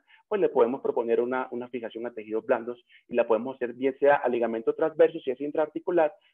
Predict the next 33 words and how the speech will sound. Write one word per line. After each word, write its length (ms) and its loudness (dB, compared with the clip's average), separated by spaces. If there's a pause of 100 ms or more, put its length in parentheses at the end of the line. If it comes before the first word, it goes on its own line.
o 100 0
si 140 -2
es 80 -2 (100)
extraarticular, 800 0
pues 140 -14
a 40 -6
la 120 -8
porción 320 -12
corta 500 -2 (320)
del 560 -2
bíceps. 320 -20 (640)
Entonces, 280 -2
siguiendo 380 0
ya 180 4
con 80 -4
nuestro 260 -8
viaje, 220 -4
ya 200 -6
creo 160 0
que 120 -4
nos 100 -6
estamos 320 -8 (160)
acercando 800 -2
al 180 -2
final. 400 -6 (1800)
No 100 -2
menos 240 -2
importante 460 -6
está 120 -6
la 80 -2
inserción 400 -4
del 200 -4
bíceps 380 -2